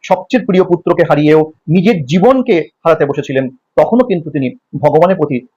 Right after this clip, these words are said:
তার অবিশ্বাস, আহ, তিনি করেননি, তার, তার প্রতি তিনি তার বিশ্বাস হারাননি। তো গীতা এবং মহাভারতের উদ্দেশ্য হচ্ছে ভগবত ভক্তি, ভগবত প্রাপ্তি, ভগবত উদ্দেশ্যে নিজেকে কর্ম করা। বন্ধুরা, যারা এই গীতা সম্পর্কে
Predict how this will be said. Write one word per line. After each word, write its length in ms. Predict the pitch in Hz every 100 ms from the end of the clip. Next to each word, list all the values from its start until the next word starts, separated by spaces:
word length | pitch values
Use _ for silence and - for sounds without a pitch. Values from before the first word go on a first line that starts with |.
| -
তার 200 | 135 - - _
অবিশ্বাস, 560 | 143 147 - 139 117 - _ _ _ 139
আহ, 380 | 135 131 127
তিনি 180 | 123 143
করেননি, 420 | 143 139 160 160 160 _
তার, 140 | 139 135 139 120
তার 100 | 135
প্রতি 160 | 147 139
তিনি 160 | 135
তার 180 | 120 123
বিশ্বাস 300 | 127 - 135 135
হারাননি। 280 | 120 117 - _ _ -
তো 100 | 156
গীতা 420 | 202 254 262 285 -
এবং 160 | 175 196
মহাভারতের 460 | 185 214 226 220 214
উদ্দেশ্য 600 | 170 151 180 - 120 156 _ _ -
হচ্ছে 320 | - 175 156 156 - 131
ভগবত 420 | 147 165 196 151 156
ভক্তি, 400 | 156 180 196 190 _
ভগবত 380 | 139 156 160 170
প্রাপ্তি, 540 | 165 139 - - 185 196 _
ভগবত 400 | 131 160 185 208
উদ্দেশ্যে 680 | 170 151 139 214 - 156 151 - -
নিজেকে 260 | 147 147 127
কর্ম 220 | 143 160
করা। 220 | 165 175
বন্ধুরা, 260 | 214 196 - - _ -
যারা 360 | 156 151 151 - _ _
এই 280 | 139 135 127 _ 127
গীতা 260 | 147 196 277
সম্পর্কে 480 | 285 190 - -